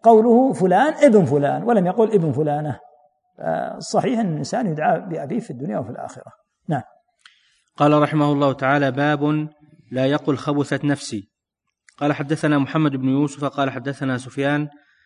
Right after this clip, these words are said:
Speaker 2: عن هشام عن أبيه عن عائشة رضي الله عنها عن النبي صلى الله عليه وسلم قال:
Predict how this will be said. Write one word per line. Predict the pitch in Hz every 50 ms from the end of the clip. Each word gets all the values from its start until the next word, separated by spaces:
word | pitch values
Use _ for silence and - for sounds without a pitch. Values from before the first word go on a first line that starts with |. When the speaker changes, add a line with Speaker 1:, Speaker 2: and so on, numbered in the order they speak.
| _ _ _ -
Speaker 2:
عن | 131 139 147
هشام | 147 139 - 160 156 156 156 147
عن | 135 135 139
أبيه | 131 131 131 147 156 151 135
عن | 131 135
عائشة | 131 127 135 143 139 - 156 143 -
رضي | 135 135 127 127 127
الله | 127 131 143 139 131 127
عنها | 131 143 147 143 139 131
عن | 127 131 131
النبي | 135 139 135 127 135 147 143
صلى | 135 - 143 135 135 135
الله | 135 135 143 143 143 135 127
عليه | 127 131 131 131
وسلم | 127 123 - 147 143 143 131 127
قال: | 123 - 143 147 147 151 151 151